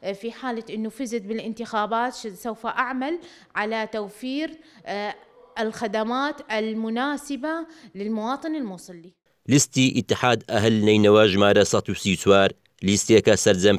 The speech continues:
Speaker 2: پێکاتەکانی سنووری پارێزگای نینەوە لە کورد و عەرەب و پێکاتەکانی تر لە خۆ دەگرێت و بڕیار وایە لە ڕۆژی هەژدەی مانگی دوازدەی ئەمساڵ هەڵبژاردنی ئەنجومەنی پارێزگاکان لە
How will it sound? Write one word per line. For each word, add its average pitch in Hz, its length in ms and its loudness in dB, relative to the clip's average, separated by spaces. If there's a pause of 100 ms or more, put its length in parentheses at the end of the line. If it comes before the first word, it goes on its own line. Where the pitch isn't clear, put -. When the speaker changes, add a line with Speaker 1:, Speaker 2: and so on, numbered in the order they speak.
Speaker 2:
پێکاتەکانی 104 760 2
سنووری 101 480 4
پارێزگای 98 560 6
نینەوە 98 520 6
لە 92 60 6
کورد 101 280 -2
و 98 100 4
عەرەب 95 300 4
و 90 160 2
پێکاتەکانی 98 720 2
تر 98 120 4
لە 87 140 2
خۆ 110 240 4
دەگرێت 87 340 4
و 78 180 0 (140)
بڕیار 95 360 6
وایە 82 380 4 (360)
لە 98 160 6
ڕۆژی 120 360 4
هەژدەی 104 340 4
مانگی 104 320 4
دوازدەی 98 440 4
ئەمساڵ 90 420 2 (420)
هەڵبژاردنی 92 760 2
ئەنجومەنی 104 560 2
پارێزگاکان 92 680 4 (400)
لە 95 120 4